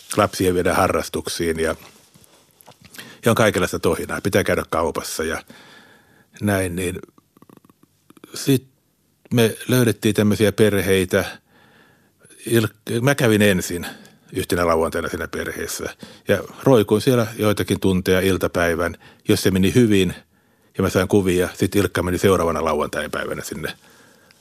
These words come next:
roikkumaan. Jos kaksi ihmistä olisi ollut vähän liikaa, mutta tota, yksi ihminen kerrallaan.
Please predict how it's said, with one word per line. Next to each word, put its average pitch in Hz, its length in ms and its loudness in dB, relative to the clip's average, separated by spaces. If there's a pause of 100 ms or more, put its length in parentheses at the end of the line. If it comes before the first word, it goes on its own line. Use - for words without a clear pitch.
(140)
roikkumaan. - 720 -6 (1700)
Jos 92 140 0
kaksi 104 280 2
ihmistä 80 360 -6
olisi 80 140 -4
ollut 87 140 0
vähän 87 160 0
liikaa, 78 400 -4
mutta 80 300 -12
tota, 82 180 -4 (280)
yksi 98 200 0
ihminen 82 240 -2
kerrallaan. - 600 -4